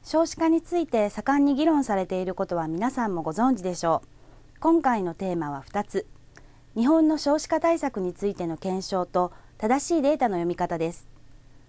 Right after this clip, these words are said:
東京大学文学部の赤川先生にお話しいただきます。赤川先生は千九百六十七年のお生まれ。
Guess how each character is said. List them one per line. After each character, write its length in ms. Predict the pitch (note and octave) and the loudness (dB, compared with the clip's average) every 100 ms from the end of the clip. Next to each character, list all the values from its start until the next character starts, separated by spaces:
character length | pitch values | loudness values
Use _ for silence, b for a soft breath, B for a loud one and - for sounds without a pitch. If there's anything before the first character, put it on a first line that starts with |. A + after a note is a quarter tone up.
| - | -4
東 180 | C4 D4 | 2 2
京 200 | D4+ E4 | 4 4
大 200 | E4 E4 | 6 4
学 200 | C#4+ - | 2 -2
文 180 | E3 G3+ | -2 0
学 220 | A#3 A#3+ | 0 0
部 120 | A3+ F#3+ | -2 0
の 280 | E3+ D#3+ - | 2 0 -4
赤 220 | F#3 A#3+ | -2 2
川 180 | C#4+ D4 | 2 2
先 220 | D4 D4 | 0 0
生 160 | D4+ | 0
に 100 | B3 | 0
お 60 | E3+ | 0
話 240 | F3 F#3 | -4 -6
し 60 | - | -6
い 60 | F3+ | -4
た 120 | E3+ | -4
だ 80 | E3+ | -4
き 120 | F3 | -4
ま 180 | E3+ F3 | -4 -4
す。 180 | - - - - - - - - - - | -12 -20 -20 -20 -20 -20 -20 -20 -18 -8
赤 200 | A3+ D4 | -2 4
川 220 | D#4+ E4 | 4 4
先 220 | D#4+ D#4+ | 4 2
生 220 | D#4+ D#4 | 4 2
は 240 | A3 G#3 b b - | 4 2 b b -6
千 280 | D4 D#4 | 0 2
九 200 | C#4 A3 | 2 0
百 280 | G3+ E3 - | -2 -6 -10
六 260 | D3+ - A#3+ | -10 -2 -2
十 180 | G3+ D#3+ | 0 -4
七 240 | D#3 A#3+ | 0 2
年 240 | C#4 A3 | 2 2
の 120 | F3 D3+ | 0 -2
お 60 | |
生 40 | D3+ | -2
ま 140 | D3 | 0
れ。 180 | D3 | -2